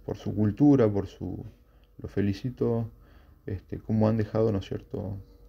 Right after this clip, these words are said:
Eh, a... y han dejado a las grandes, eh, series o, sí, franquicias o, o películas norteamericanas de las cuales se ponen millones para la promoción, las han dejado en segundo, tercero o hasta cuarto lugar, posicionando a Slam Dunk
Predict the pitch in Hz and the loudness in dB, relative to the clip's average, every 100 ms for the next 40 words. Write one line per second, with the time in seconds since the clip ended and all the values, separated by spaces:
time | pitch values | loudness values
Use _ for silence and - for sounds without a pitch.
0 | - 104 92 101 104 - - - - 101 | -18 -12 -8 -8 -8 -12 -20 -20 -10 -6
1 | 92 - 95 - - - 110 127 120 - | -6 -6 -8 -14 -14 0 2 4 2 2
2 | 127 117 98 92 - - 113 117 123 107 | 4 4 4 0 -8 -8 -2 0 2 -2
3 | 90 - - - - - - - - 101 | -4 -16 -20 -20 -20 -20 -20 -12 -6 -4
4 | 104 - - - - - 110 110 104 98 | -4 -6 -6 -8 -10 2 4 6 4 2
5 | 95 90 85 95 95 - - 110 - 95 | 0 -2 -2 -6 -10 -16 -6 -6 -4 -4
6 | 95 120 120 120 - 95 90 98 104 - | -4 0 2 2 0 -8 -6 -10 -12 -18
7 | - - - - - 95 101 113 110 101 | -20 -20 -20 -18 -12 -2 2 4 4 4
8 | 98 95 95 98 101 110 110 101 95 92 | 0 0 0 0 0 0 2 2 0 -4
9 | - 107 98 - - 107 104 98 104 98 | -2 -2 -2 -6 -4 0 0 2 0 -2
10 | - 127 110 92 98 95 92 - 95 98 | 0 2 2 0 -2 0 -2 -2 -4 -4
11 | - 131 143 139 - - - - 101 113 | -2 -2 -2 -6 -18 -20 -18 -8 0 2
12 | 113 104 113 113 101 98 98 - 104 123 | 2 2 2 2 2 2 0 0 0 2
13 | 123 110 107 98 - 113 107 - 95 110 | 0 -2 -2 -4 0 4 4 2 -2 0
14 | 107 104 98 104 117 - - 101 - - | 0 0 2 2 2 -2 -10 -12 -12 -8
15 | 107 117 101 104 110 107 110 127 | -4 0 0 0 0 2 2 0